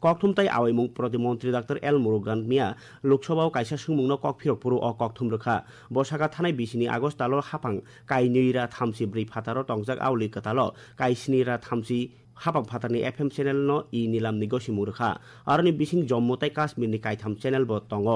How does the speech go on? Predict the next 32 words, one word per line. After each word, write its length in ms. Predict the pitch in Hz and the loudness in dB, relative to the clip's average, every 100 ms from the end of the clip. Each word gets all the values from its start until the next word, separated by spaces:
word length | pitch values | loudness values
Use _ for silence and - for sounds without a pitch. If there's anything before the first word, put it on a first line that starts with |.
| 95 - - - - | 0 -6 -20 -16 2
কেন্দ্রনি 360 | 151 151 156 | 4 6 4
প্রতিমন্ত্রী 480 | 160 156 147 147 139 | 2 0 2 2 0
শাখা 240 | 127 143 151 | -4 -2 0
উত্তর 240 | 139 151 | 2 2
পূর্বনি 320 | 123 139 143 135 | 2 2 2 2
হাস্তে 260 | 147 - 175 | -2 -2 -2
তাই 200 | 165 160 175 - - | 0 -2 -2 -8 -8
জম্মু 300 | 127 135 127 131 | 2 4 6 4
তাই 160 | 151 147 | 2 0
কাশ্মীরনি 420 | 151 - 123 113 | 0 0 0 2
বাগৈ 280 | 110 131 143 139 | 2 2 2 2
অ 20 | 135 | 0
চ্যানেল 260 | 139 139 139 | 2 2 2
চল 240 | 127 110 | 0 -2
ওংমানি 320 | 104 131 135 104 | 0 2 2 0
সালনি 340 | - 113 110 | -4 -4 -4
সিমি 260 | 110 131 151 170 - - | -2 0 2 2 -4 0
পুইলা 240 | 170 165 | 2 4
বিসিক 280 | 113 104 120 - | 2 -2 -6 -6
থামনি 220 | - 113 | -4 -2
বাগৈ 260 | 113 135 127 | 0 2 2
যতই 320 | 101 120 135 - | 2 -2 0 0
অলনি 300 | 110 107 107 | 0 2 0
রাও 300 | 104 104 117 175 - - | 0 0 2 2 -2 -6
नै 200 | 113 117 | 2 4
মারিবাই 440 | 113 113 135 139 90 - - | 4 2 0 0 -2 -6 -6
অল 200 | - 107 - | -2 0 0
নাজাগনাই। 560 | - 127 110 107 117 104 - - - - | -4 -4 -4 -2 -2 -2 -4 -12 -8 4
মন্ত্রী 400 | 151 165 160 175 175 - - - | 6 6 6 4 2 -6 -8 4
মুখ্যমন্ত্রী 580 | 190 202 214 196 180 202 202 - - | 4 6 6 6 6 2 2 -6 -12
সমীপেশু 560 | - 139 127 156 - 175 202 - | 2 4 6 4 2 0 0 0
মিয়া 240 | 147 170 | 4 6